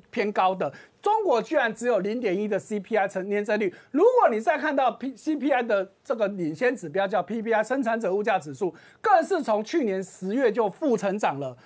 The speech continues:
这在经济上的意义就是，这其实就是经济要下滑的一个先行指标哦。好，所以非常有名，洛克-，洛克菲勒资本管理公司的这个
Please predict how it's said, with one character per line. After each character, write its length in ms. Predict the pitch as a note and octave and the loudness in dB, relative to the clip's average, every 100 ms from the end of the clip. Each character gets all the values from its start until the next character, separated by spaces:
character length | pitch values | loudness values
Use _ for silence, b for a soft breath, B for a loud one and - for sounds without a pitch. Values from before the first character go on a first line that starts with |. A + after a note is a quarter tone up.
| b | b
这 160 | - A4+ | -2 2
在 180 | F#4+ E4+ | 4 4
经 180 | F#4 F#4 | 4 4
济 140 | F4 | 2
上 180 | C#4+ C#4+ | 2 2
的 80 | A3+ | 2
意 120 | C4 | 0
义 40 | |
就 160 | A3 A#3 | 0 -2
是， 240 | - A3+ | 0 -6
这 160 | F#3+ D4 | -2 -2
其 180 | - A3+ | -2 -8
实 160 | A3+ G3 | -6 -4
就 180 | B3 | -4
是 160 | G#3 A3 | -2 -6
经 220 | F3 A#3 | -6 -6
济 140 | A#3 A3+ | -4 0
要 200 | G3+ G3 | 0 0
下 280 | - G3+ | -2 -2
滑 200 | D#3+ D#3 | -2 -4
的 220 | C#3+ E3 E3 | -4 -6 -6
一 100 | - | -6
个 140 | A#3 D4+ | -2 -2
先 240 | - B3+ | 2 0
行 180 | A#3+ G3 | 0 -6
指 180 | F3+ D#3+ | -6 -10
标 240 | C#3 G#3+ G#3 | -2 2 2
哦。 140 | F3+ B B | 0 B B
好， 240 | A3+ E3+ | 2 2
所 220 | D#3+ A#3 | 2 2
以 100 | C#4 | 2
非 160 | F#3+ B3+ | 0 -2
常 160 | A#3 F#3+ | -2 -4
有 80 | |
名， 180 | E3+ E3 | -6 -6
洛 200 | G3+ C4+ | 0 0
克-， 180 | A3+ A3 B B | 0 -4 B B
洛 180 | F#4 D#4 | 2 4
克 100 | D#4+ | 4
菲 200 | A#3 F#3 | 2 2
勒 120 | B3 | 2
资 160 | A#3 C4+ | 0 -2
本 160 | A3 | -2
管 160 | F3 F#3+ | -2 -2
理 80 | G#3 | 0
公 220 | G#3 G#3+ | 0 -2
司 180 | G#3+ G#3+ | -2 0
的 160 | G3 | 0
这 140 | F3+ A#3 | 0 -2
个 260 | G#3 E3+ | 0 -2